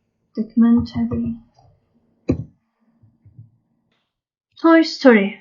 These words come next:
Oyuncak hikayesi. Harika bir animasyon. Hiç sıkılmam. Her z-, çoğu zaman seyretmişimdir. I really everybody would. Herkese gerçekten tavsiye ediyorum diyeceğiz.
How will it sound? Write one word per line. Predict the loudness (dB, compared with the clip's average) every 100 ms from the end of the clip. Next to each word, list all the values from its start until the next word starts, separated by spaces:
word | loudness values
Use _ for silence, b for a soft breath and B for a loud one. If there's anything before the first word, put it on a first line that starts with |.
| _
Oyuncak | 4 6 6 4
hikayesi. | -2 -2 2 2 2 0 0 0 -2 _ _
Harika | 0 0 2 2 4
bir | 6
animasyon. | 6 6 4 -2 0 2 2 -2 -10 _ _ -6
Hiç | -6 -6
sıkılmam. | -6 0 2 4 4 6
Her | 4
z-, | 4 -4 -10 -4
çoğu | 2 4
zaman | 4 4
seyretmişimdir. | 2 0 0 0 -2 0 -2 2 2 4
I | 4 4
really | 4 4 2
everybody | 0 0 0 -2 -6
would. | -8 -12 -14 _ b b b _ _
Herkese | 0 0 -2 -2
gerçekten | 2 2 2 -4 -4 -4 -2
tavsiye | -2 -2 -2 -2 0
ediyorum | -2 -2 -4
diyeceğiz. | -4 -6 0 0 0 -4 -20